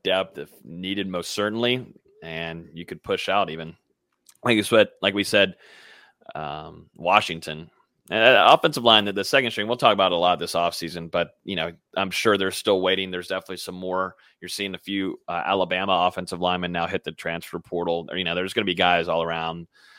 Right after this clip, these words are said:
uh, the country, I think, now that spring is fully wrapped up and guys figuring out some things in their future, there's gonna be some opportunities there.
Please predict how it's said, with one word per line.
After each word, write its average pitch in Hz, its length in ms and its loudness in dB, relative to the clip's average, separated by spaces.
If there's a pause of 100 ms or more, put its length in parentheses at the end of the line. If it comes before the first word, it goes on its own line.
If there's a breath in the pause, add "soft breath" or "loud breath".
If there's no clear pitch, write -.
(160 soft breath)
uh, 82 100 -4
the 78 140 -2
country, 78 480 -4
I 76 100 -2
think, 78 340 -10
now 78 180 -4
that 78 140 -8
spring 90 380 -4
is 85 100 -8
fully 87 320 2
wrapped 82 380 -2
up 92 360 2
and 85 140 -12
guys 82 280 -8
figuring 82 240 -8
out 80 160 -6
some 76 180 -18
things 82 300 -14
in 78 80 -18
their 73 100 -14
future, 82 480 -6
there's 82 180 -8
gonna 85 100 -10
be 80 60 -8
some 78 140 -10
opportunities 73 720 -8
there. 73 340 -6